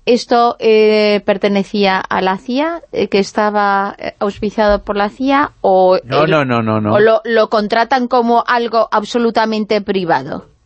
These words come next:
Speaker 2: No, no, no, no. Lo contratan con la empresa más prestigiosa que hay en Europa, que es una empresa suiza, y, eh, y, eh, es lo, lo que se encargan. Esto es un engaño montado totalmente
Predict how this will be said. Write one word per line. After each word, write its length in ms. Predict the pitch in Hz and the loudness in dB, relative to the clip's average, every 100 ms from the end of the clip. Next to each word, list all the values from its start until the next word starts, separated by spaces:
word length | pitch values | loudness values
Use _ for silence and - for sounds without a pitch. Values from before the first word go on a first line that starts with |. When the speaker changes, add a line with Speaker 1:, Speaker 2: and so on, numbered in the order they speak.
| 113 | -12
Speaker 2:
No, 180 | 117 | -8
no, 200 | 117 110 | -4 -4
no, 200 | 104 101 | -4 -4
no. 240 | 98 95 92 | -4 -8 -10
Lo 260 | - 113 110 | -2 0 0
contratan 460 | 110 107 127 147 | -2 -2 -2 -2
con 160 | 143 117 | -2 -4
la 40 | |
empresa 560 | 107 - 120 - 127 131 - - - | -4 -4 -6 -4 -4 -4 -10 -20 -10
más 240 | 107 123 | -6 -4
prestigiosa 680 | - 120 - 113 131 120 117 | -4 -6 -4 -2 0 0 -2
que 180 | 104 110 | -2 0
hay 160 | 110 110 | 0 2
en 140 | 101 | 0
Europa, 480 | 101 101 131 - 185 131 | 0 0 0 0 -4 -6
que 80 | 107 | -12
es 100 | 101 | -8
una 140 | 113 | -8
empresa 400 | 98 110 98 98 | -6 -6 -4 -6
suiza, 560 | - 127 123 - 165 - - - - - | -2 0 0 -2 -4 -6 -16 -20 -20 -12
y, 180 | - 110 | -2 0
eh, 160 | 104 110 | 2 0
y, 360 | 120 101 101 95 | -2 0 2 2
eh, 340 | 101 107 107 | 0 0 0
es 120 | 104 117 | 0 -4
lo, 300 | 120 104 110 | -6 -4 -4
lo 140 | 107 | -4
que 80 | 101 | -4
se 100 | 90 | -6
encargan. 380 | 92 107 95 85 - | -4 -4 -4 -6 -4
Esto 380 | 135 - 139 139 | -4 -2 0 0
es 180 | 131 | 0
un 140 | 139 123 | -2 -2
engaño 500 | 110 113 117 131 156 | 0 0 0 -2 -2
montado 680 | 127 110 92 117 107 104 101 - 98 | -2 -4 -2 -2 -2 -4 -6 -16 -8
totalmente 760 | 110 101 117 107 117 120 135 | -6 -2 -2 0 0 0 -2